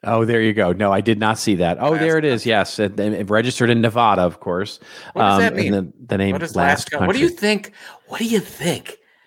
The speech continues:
Speaker 2: Last Country. We're not even gonna go there. This is not a political show. Stop
Speaker 1: No.
Speaker 2: trying to drag politics into this, Robert.
Speaker 1: No.
Speaker 2: This is,
Speaker 1: Yeah. Yeah.
Speaker 2: you need to
Speaker 1: Un-,
Speaker 2: stop.
Speaker 1: un-,
Speaker 2: By the way,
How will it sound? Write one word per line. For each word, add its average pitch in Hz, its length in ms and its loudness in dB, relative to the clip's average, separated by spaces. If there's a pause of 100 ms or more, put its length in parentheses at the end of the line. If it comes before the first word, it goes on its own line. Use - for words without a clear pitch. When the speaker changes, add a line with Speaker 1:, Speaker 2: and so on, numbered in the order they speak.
(200)
Speaker 2:
Last 120 580 -4
Country. 120 440 -12
We're 123 120 -4
not 127 140 0
even 117 160 -2
gonna 101 180 -2
go 98 180 2
there. 78 160 -6
This 131 240 -2
is 117 120 -10
not 107 220 0
a 101 40 -2
political 95 460 -6
show. 78 260 -8
Stop 123 440 -6
Speaker 1:
No. 135 100 0
Speaker 2:
trying 107 220 -4
to 95 60 -10
drag 95 320 -2
politics 95 520 -4
into 87 200 -6
this, 80 200 -10
Robert. 73 460 -10
Speaker 1:
No. 107 300 4
Speaker 2:
This - 200 -8
is, - 80 -10
Speaker 1:
Yeah. 78 280 0 (240)
Yeah. 87 260 -8
Speaker 2:
you 98 80 -4
need 98 140 2
to 98 60 -2
Speaker 1:
Un-, 101 80 2
Speaker 2:
stop. 90 200 -6
Speaker 1:
un-, 110 320 -4
Speaker 2:
By 233 100 0
the 202 80 2
way, 180 300 0